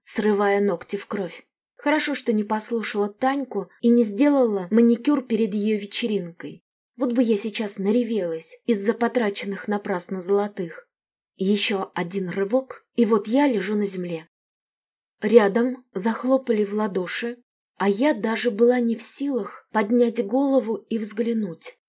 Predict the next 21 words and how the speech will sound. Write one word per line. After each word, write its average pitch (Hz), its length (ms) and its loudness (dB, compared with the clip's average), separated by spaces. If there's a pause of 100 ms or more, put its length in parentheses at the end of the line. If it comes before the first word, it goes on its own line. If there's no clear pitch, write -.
(400)
«Демристель, 185 1400 2 (400)
я 175 400 6
никогда 220 680 4
в 156 100 -14
тебе 165 420 0
не 214 140 0
сомневался. 170 1040 -8 (240)
Передал 160 720 4
ведьму 208 600 4
прямо 190 680 2
в 165 100 -8
руки. 160 600 -6 (180)
Даже 220 440 4
вот 240 220 6
сама 226 520 0
ко 214 180 0
мне 196 300 2
приползла». 208 920 -2 (360)
Раздавшийся 196 920 -4
мерзкий 202 560 -4
смех 233 640 -6